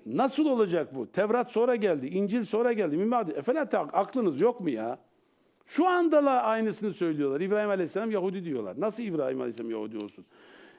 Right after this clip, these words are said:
İbrahim aleyhisselam çok önce geldi. Dört bin sene, beş bin sene evvel geldi. Musa aleyhisselam üç bin beş yüz sene. Arada bin sene var. İsa aleyhisselam ile İbrahim aleyhisselam arasında üç bin yıl var.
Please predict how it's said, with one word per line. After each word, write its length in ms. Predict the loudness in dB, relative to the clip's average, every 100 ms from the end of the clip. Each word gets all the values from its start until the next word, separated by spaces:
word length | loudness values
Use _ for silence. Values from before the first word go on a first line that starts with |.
| -10
İbrahim 260 | -2 0 2
aleyhisselam 360 | 0 2 0
çok 220 | 2 0
önce 220 | 0 0 0
geldi. 360 | 0 0 0
Dört 240 | 0 0 -2
bin 80 |
sene, 280 | -2 -2 -2 -6 -6 0
beş 240 | 0 0
bin 60 | -4
sene 220 | 0 0
evvel 300 | 0 0 -2
geldi. 440 | -2 -4 -4 -10 -14 _ _ _ 0
Musa 280 | 2 2
aleyhisselam 420 | 2 2 2 0 -2
üç 120 | -2
bin 140 | -2
beş 160 | -2 -4
yüz 120 | -4
sene. 200 | -2 -2 0
Arada 340 | 2 2 2
bin 200 | 4 4
sene 320 | 2 2 2
var. 160 | 0 -4
İsa 260 | -6 -2 0
aleyhisselam 440 | 0 0 -2 0
ile 220 | 0 -2 -6 -20 -10
İbrahim 280 | 0 0 2
aleyhisselam 440 | 0 2 2 0 0
arasında 340 | 0 -2 -2
üç 380 | 0 0 -2 2
bin 140 | 2
yıl 280 | 4 2 4
var. 220 | 2 2